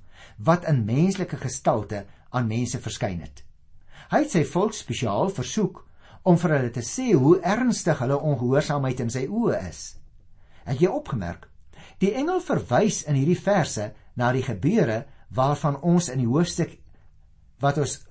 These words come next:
verlede keer al reeds behandel het, hoofstuk een, gelees het, naamlik dat die onderskeie stamme van Israel in meerdere en mindere mate nie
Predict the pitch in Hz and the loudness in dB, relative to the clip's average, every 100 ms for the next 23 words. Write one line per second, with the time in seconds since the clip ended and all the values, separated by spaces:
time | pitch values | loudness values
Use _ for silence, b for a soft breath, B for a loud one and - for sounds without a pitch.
0 | - 151 143 233 208 165 143 120 110 127 | -2 2 4 4 2 2 0 0 0 0
1 | 151 - 110 131 113 123 - 113 240 214 | -2 0 0 2 0 -2 -2 -6 2 2
2 | 120 127 - - 143 269 - 107 - 101 | 4 -2 -4 0 2 2 0 -4 -6 -4
3 | 117 254 139 113 - B B B 139 151 | 0 2 2 0 -8 B B B 0 2
4 | 165 147 139 - 247 311 269 - 202 170 | 2 0 0 -4 -2 -2 -2 0 2 2
5 | - 127 226 233 151 139 147 120 104 131 | 2 -4 -4 -4 0 0 2 -2 2 4
6 | 208 165 190 247 220 277 294 190 214 233 | 4 4 2 0 0 0 4 4 4 4
7 | 156 104 92 120 - b b 104 113 233 | 4 2 -2 -6 -8 b b -4 2 4